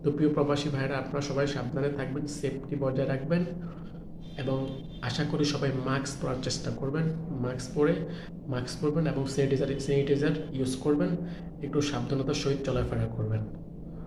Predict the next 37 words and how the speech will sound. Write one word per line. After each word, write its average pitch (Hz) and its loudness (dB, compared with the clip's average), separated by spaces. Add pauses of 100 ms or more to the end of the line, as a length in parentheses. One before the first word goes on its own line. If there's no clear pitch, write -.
(240)
তো 147 0
প্রিয় 160 6
মালয়েশিয়ান 151 4
প্রবাসী 147 4
ভাইরা, 147 4
সর্বসাকুল্যে 147 2
মূল 143 4
কথা - -2
হচ্ছে, 160 -4 (560)
এখনও 143 2 (380)
বৈধ 131 4
হওয়ার 143 4
কোনো 131 0
সুযোগ 135 0
দেয় 135 2
নাই। 170 4 (180)
সুযোগ 131 0
দিলে 131 2
অবশ্যই 123 0
আমরা 131 0
আপনাকে, 127 0 (380)
আপনাদেরকে 123 2
জানাবো। 123 2 (320)
ওই 131 2
যে 135 4
অনেকেই 131 4
বলতেছে 135 2
ফেব্রুয়ারি 135 2
বিশ 139 0
তারিখ, 131 0
বাইশ 127 0
তারিখ, 139 2
এগুলো 131 0
সম্পূর্ণ 131 0
ভুয়া 127 0
কথা। 147 2 (360)
এই 123 -2